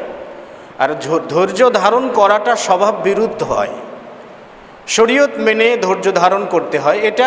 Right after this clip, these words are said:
সচরাচর স্বভাব বিরুদ্ধ হয়। কারণ মানুষ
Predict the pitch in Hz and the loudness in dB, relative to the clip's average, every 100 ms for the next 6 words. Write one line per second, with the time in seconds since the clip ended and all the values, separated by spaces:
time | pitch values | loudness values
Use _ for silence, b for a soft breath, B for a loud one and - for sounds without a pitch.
0 | 254 - 233 254 269 269 285 262 - 208 | 0 2 2 2 0 0 -2 0 0 2
1 | 226 214 208 196 175 151 127 - - - | 2 0 0 2 0 0 -2 -4 -8 -12
2 | - B B B B B B - 214 247 | -14 B B B B B B 2 4 4
3 | 214 262 - 208 196 262 | 0 -2 -4 2 4 4